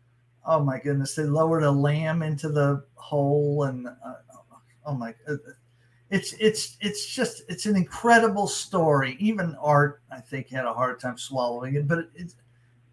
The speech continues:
very, very entertaining. The, uh, prob-, possibly my favorite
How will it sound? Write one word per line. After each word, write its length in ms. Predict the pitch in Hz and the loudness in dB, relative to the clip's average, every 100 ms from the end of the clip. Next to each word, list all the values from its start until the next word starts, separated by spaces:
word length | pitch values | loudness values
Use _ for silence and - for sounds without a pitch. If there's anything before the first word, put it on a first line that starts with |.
| _ _ - | _ _ -10
very, 480 | 170 247 240 180 143 | 4 6 8 6 4
very 460 | 135 165 147 139 | 2 2 4 2
entertaining. 540 | 123 123 - 123 107 - _ - | -2 -8 -12 -14 -14 -18 _ -12
The, 180 | 185 220 214 | -4 0 4
uh, 200 | 214 185 - 151 - | 4 2 -10 -20 -2
prob-, 480 | 185 240 254 214 - | 4 6 6 0 -2
possibly 640 | - 247 269 214 156 156 156 | 0 2 2 0 0 0 -2
my 240 | 151 151 156 | 0 2 0
favorite 600 | - 170 165 156 170 165 | -4 -2 0 0 -2 -6